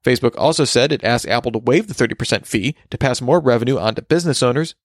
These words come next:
but Apple declined. Facebook ultimately removed the message in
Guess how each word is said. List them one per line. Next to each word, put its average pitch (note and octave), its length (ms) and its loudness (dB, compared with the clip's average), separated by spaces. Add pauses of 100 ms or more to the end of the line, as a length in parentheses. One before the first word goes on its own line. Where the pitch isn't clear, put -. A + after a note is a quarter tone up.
(100)
but F#3 100 0
Apple E2+ 240 -4
declined. A#2 500 -2 (600)
Facebook B2 400 0
ultimately C#3+ 420 2
removed C3 360 2
the D#3+ 80 0
message A2+ 320 -4
in A#2+ 240 -6